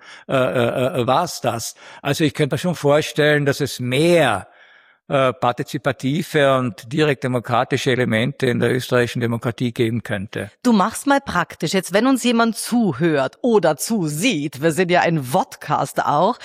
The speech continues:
Speaker 2: und sagt, also die Schulzeit ist hinter mir, ich kann jetzt nicht mehr Altgriechisch und, und Latein nachbüffeln, hatte ich vielleicht nie, also was soll's. Wie kann man denn als <clears throat> Erwachsener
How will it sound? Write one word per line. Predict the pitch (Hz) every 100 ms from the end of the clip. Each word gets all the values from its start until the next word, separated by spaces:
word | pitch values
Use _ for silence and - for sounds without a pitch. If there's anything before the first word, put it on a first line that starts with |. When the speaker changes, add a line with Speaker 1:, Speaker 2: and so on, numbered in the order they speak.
| - -
Speaker 2:
und | 220 214
sagt, | 165 185 233 - -
also | 185 175
die | 208
Schulzeit | - 214 240 208 180
ist | 175
hinter | 165 175 202 214 196
mir, | 202
ich | 196 -
kann | - 170
jetzt | 196 - 180
nicht | 175
mehr | 170
Altgriechisch | - 170 - 147 175 190 - 190 -
und, | 190 185 156
und | 180 156
Latein | 165 156 135 170 160
nachbüffeln, | 139 - - 185 - 180 139
hatte | 151 -
ich | 196
vielleicht | - 180 175 - -
nie, | 175 190 196
also | 165 165 147
was | 143 -
soll's. | 135 151 202 - - -
Wie | 170 196
kann | - 147 220
man | 311 254
denn | 214 202
als | 175 175
<clears throat> |
Erwachsener | 156 147 135 117 - 156 151 170 226